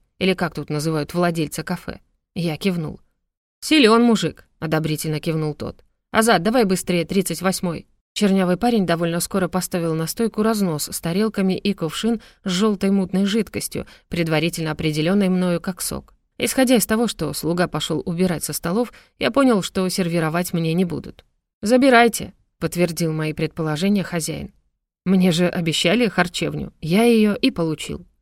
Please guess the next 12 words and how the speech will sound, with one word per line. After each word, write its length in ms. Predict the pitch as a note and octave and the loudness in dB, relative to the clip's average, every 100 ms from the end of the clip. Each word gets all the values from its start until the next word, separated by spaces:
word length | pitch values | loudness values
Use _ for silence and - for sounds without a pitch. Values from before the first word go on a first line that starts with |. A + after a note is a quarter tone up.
| _ _ _ _ F3+ | _ _ _ _ 6
Еда, 320 | G3+ G3+ C#4+ | 6 8 4
вопреки 380 | G3 F#3+ G#3 F3+ | 2 0 0 2
ожиданиям, 540 | F#3 G#3 D3+ D3 D3 | 2 2 0 -2 -4
оказалась 420 | D#3+ D3+ G#3 A#3+ | -2 0 0 -2
вполне 380 | - G3 G3 G#3+ | -2 0 2 2
достойной. 580 | A3+ - B3+ D#3+ - - | 0 0 0 0 -4 -8
Мясо 380 | E3+ G#3 B3+ E3+ | 0 2 2 -2
достаточно 580 | C#3 C#3+ D#3+ D3 - D#3 | -4 -4 -4 -4 -8 -10
прожаренным, 640 | - D3 E3 A3+ G#3 G3 F3 | -4 -2 0 2 2 0 -2
пряным 460 | D#3+ D#3 A3 D#3 | 0 2 2 0
и 20 | |
сочным, 540 | C#3+ E3 G#3 - F#3 | -4 -4 -4 -2 -4